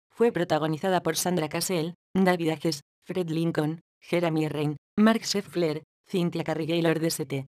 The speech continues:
James. En dos mil nueve se estrenó un remake con el mismo título,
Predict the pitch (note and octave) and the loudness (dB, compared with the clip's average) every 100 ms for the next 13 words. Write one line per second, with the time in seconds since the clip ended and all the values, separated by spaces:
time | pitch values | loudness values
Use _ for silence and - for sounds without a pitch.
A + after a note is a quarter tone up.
0 | _ F3+ F3+ C3 C3+ - - _ F3+ F3 | _ -4 -2 -2 -4 -8 -16 _ 2 2
1 | D#3+ F3+ F#3+ F3+ E3+ D3 E3 D3+ D3+ D#3+ | 2 0 2 2 2 0 -2 -4 -2 0
2 | E3+ F3 E3 E3+ G3 - E3 D3 D3 D#3 | 0 0 0 2 2 0 -2 -2 -2 -2
3 | E3 D#3 E3+ F3 E3 | -4 -4 -4 -2 -2